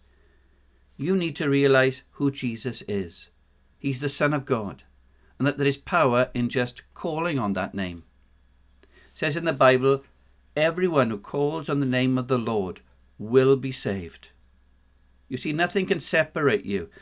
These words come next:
Nothing can make you unreachable from his love and his help. Only you can do that. So today, if you don't know Jesus as your Saviour,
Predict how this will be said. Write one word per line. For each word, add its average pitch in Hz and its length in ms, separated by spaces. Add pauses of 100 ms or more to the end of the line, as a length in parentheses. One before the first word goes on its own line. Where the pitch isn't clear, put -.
Nothing 196 300
can 165 280
make 160 240
you 160 180
unreachable 139 800 (200)
from 123 180
his 139 280
love 113 300
and 101 120
his 127 240
help. - 400 (580)
Only 143 220
you 135 160
can 131 200
do 104 140
that. 90 300 (760)
So - 140
today, 170 560 (240)
if 131 140
you 139 40
don't 151 300
know 165 160
Jesus 117 560
as - 140
your 131 100
Saviour, 101 560